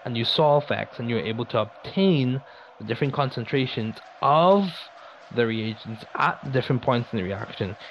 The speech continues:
in order for you to progress and solve the problem. So calculating K. In most cases, we can calculate the equilibrium concentrations of the reactants and products, and therefore the value of the equilibrium constant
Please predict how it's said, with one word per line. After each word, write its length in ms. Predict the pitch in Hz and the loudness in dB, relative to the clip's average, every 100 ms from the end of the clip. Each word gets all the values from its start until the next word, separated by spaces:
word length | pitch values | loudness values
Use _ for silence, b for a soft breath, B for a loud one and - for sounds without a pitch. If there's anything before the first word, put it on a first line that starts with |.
| - | -6
in 100 | 107 | -2
order 240 | 110 110 | 0 0
for 140 | 113 117 | -2 -2
you 160 | 110 | -2
to 80 | 107 - | -2 -2
progress 500 | 123 104 98 - - B B | -2 0 -4 -6 -12 B B
and 120 | 101 | -6
solve 360 | - 110 104 95 - | 0 2 2 0 -2
the 240 | 110 113 127 - | 2 2 0 -4
problem. 360 | 117 110 113 - - - - - - - - - | -6 -4 -10 -12 -18 -20 -20 -20 -20 -20 -20 -4
So 80 | 202 | 0
calculating 500 | 170 151 156 135 135 | 2 2 2 2 2
K. 240 | 160 107 | 0 0
In 160 | - 135 | 0 2
most 300 | 143 170 - | 4 4 4
cases, 460 | 202 180 - 127 - B B 143 | 2 2 2 -6 -8 B B -2
we 80 | |
can 100 | 139 | 0
calculate 500 | 139 165 165 165 156 | 2 2 2 2 0
the 80 | 135 | 0
equilibrium 520 | 127 - 143 127 131 | -2 0 -2 0 -4
concentrations 720 | 135 147 135 127 143 135 147 123 | -4 -6 -6 -6 -4 -4 -4 -4
of 100 | 113 | -4
the 60 | |
reactants 520 | 104 107 131 - 156 | -4 -4 -6 -8 -10
and 140 | 123 110 | -8 -2
products, 400 | 147 139 143 - B B B | 2 2 2 -6 B B B
and 180 | - 127 | -6 0
therefore 340 | 131 131 160 | 0 2 0
the 120 | 123 | 0
value 520 | 110 - - 165 190 | 0 -2 0 2 2
of 120 | 170 131 | 2 0
the 60 | |
equilibrium 500 | 120 - 120 104 104 | -4 -4 -6 -6 -8
constant 560 | 107 160 156 - 107 | -6 -4 -4 -6 -8